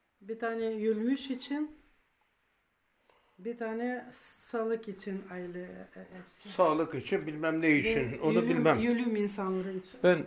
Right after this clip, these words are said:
Speaker 2: sadece yakıyorum. Bunun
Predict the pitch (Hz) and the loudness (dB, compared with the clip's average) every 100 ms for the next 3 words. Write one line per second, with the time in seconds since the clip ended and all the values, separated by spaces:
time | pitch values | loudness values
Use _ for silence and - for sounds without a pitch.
0 | - - 180 135 135 175 170 143 160 143 | -6 4 6 6 4 6 6 6 6 4
1 | 120 110 - - _ _ _ _ _ _ | 4 -2 -8 -20 _ _ _ _ _ _
2 | _ _ - 147 143 147 | _ _ -6 -4 -4 -8